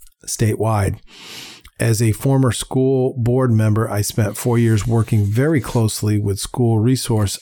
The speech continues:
officers. Um,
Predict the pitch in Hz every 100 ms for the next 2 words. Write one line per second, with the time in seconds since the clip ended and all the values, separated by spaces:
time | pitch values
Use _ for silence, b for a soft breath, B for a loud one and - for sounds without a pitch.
0 | - 135 147 123 - 113 110 104 - -
1 | B B B B B B B - - 101
2 | 101 95 113